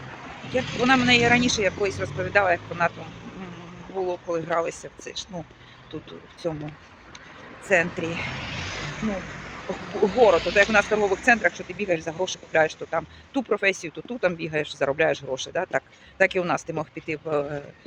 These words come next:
по різних там локаціях, щось собі купити, гроші закінчуються, йди на роботу і заробляй. Так от в неї гроші були, і вона прийшла, в неї нема волосся, ну, таке маленьке,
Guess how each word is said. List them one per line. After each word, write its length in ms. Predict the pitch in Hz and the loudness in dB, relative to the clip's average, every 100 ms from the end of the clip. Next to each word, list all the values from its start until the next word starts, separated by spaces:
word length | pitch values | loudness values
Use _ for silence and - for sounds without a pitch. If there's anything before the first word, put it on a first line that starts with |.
| - - - | -20 -12 -2
по 160 | 175 | 0
різних 380 | 180 185 165 165 | 0 -2 -6 -6
там 160 | 160 165 | -4 -4
локаціях, 500 | - 202 196 202 - | 4 4 4 -2 -2
щось 200 | 202 - | -4 -4
собі 160 | 185 | -8
купити, 300 | 190 233 349 | -6 -2 0
гроші 240 | 208 226 196 | 2 0 2
закінчуються, 440 | 202 254 220 208 | 0 0 -2 0
йди 120 | 185 | 2
на 80 | 190 | 2
роботу 300 | 180 196 170 | 2 0 -2
і 160 | 175 170 | -2 2
заробляй. 360 | 175 160 135 - - - - - - - | 2 2 -6 -10 -16 -16 -14 -12 -10 2
Так 140 | 233 - | 4 6
от 100 | 277 | 4
в 40 | 277 | 8
неї 180 | 285 269 | 8 8
гроші 300 | 285 262 247 | 6 2 0
були, 260 | 254 277 | 2 4
і 140 | 294 220 | 4 4
вона 200 | 220 214 | 2 2
прийшла, 300 | 226 262 226 | 2 4 4
в 40 | |
неї 160 | 285 302 | 4 4
нема 200 | 269 233 | 4 4
волосся, 360 | 196 160 - | 2 -2 -4
ну, 80 | 269 | -10
таке 220 | 269 240 | -6 -4
маленьке, 440 | 214 196 185 170 | -2 -2 -4 -8